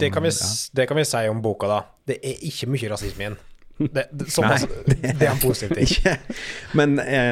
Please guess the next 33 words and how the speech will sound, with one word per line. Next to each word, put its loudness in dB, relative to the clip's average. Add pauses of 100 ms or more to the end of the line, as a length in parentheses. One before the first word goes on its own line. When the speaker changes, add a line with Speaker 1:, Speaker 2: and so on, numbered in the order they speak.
Speaker 1:
Det 6
er 6
Speaker 2:
så 2
tok 8
Speaker 1:
litt 4
Speaker 2:
jeg 6
alle 6
insider 6
jokes, 6
<laughs> 4
han, 2
Speaker 1:
Ja, 0
det 4
er 2
Speaker 2:
da, 0
sånn. 4
Speaker 1:
litt 0
rann, 2
Speaker 2:
<laughs> -4
Det 4
er 2
tydeligvis 4
Speaker 1:
rann. 6
Speaker 2:
mye. 6 (320)
Speaker 1:
Det -4
er -2
litt -2
rann, 0
det -4
kommer 0
som -2
en 0 (400)
åttitalls, -4